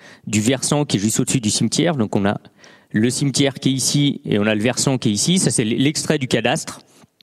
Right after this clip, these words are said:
Voilà, donc les traits orange, c'est les parcelles cadastrales. Bah, vous avez une centaine de propriétaires sur le versant, euh, sous, euh, donc sous le plan de l'aiguille, hein.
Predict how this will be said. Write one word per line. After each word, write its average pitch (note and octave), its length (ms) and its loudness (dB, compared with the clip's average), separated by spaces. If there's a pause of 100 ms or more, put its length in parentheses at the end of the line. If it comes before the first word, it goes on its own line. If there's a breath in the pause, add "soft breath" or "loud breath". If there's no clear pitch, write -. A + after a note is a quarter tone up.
(440)
Voilà, A#2+ 200 2
donc A#2 160 -4
les A#2 80 2
traits - 180 0
orange, C#3 400 0 (380 loud breath)
c'est - 160 0
les A#2 100 2
parcelles A#2 320 0
cadastrales. C3 560 0 (380 loud breath)
Bah, A2 100 2
vous A2 160 2
avez A#2 220 2
une D3 80 -4
centaine D3 400 0
de B2+ 80 0
propriétaires B2+ 640 0
sur - 160 0
le G#2 80 2
versant, C#3+ 380 0 (520 loud breath)
euh, G2+ 340 2
sous, C#3+ 460 2
euh, G2+ 320 0 (840 loud breath)
donc A2 160 0
sous - 200 2
le D3+ 80 0
plan C#3 180 0
de C3 80 -2
l'aiguille, C3 380 0
hein. G#2+ 120 -4